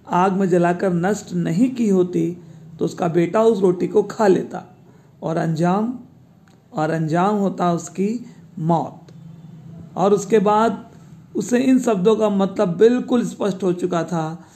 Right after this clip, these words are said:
"जो तुम बुरा करोगे वो तुम्हारे साथ रहेगा और जो तुम अच्छा करोगे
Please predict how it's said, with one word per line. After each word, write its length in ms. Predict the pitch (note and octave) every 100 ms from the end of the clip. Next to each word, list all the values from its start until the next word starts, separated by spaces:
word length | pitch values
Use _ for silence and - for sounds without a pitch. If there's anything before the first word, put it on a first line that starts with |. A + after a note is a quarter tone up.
| - - -
"जो 240 | C#3+ A#3
तुम 220 | A#3+ A3+
बुरा 300 | G3 F#3 F3+
करोगे 720 | F3+ F3+ E3+ E3+ E3 D#3 D#3 D#3 - _ _
वो 80 | D3
तुम्हारे 480 | - F3+ F3+ F#3+ G3+
साथ 400 | G3+ F#3 G3+ G3+
रहेगा 680 | F3+ D#3+ D#3+ D#3 D#3 E3 F3 - - -
और 120 | F#3
जो 180 | F#3 G#3+
तुम 260 | G#3+ B3+
अच्छा 300 | A#3+ - G#3+
करोगे 640 | G3+ F#3 E3+ D#3 D#3+ E3+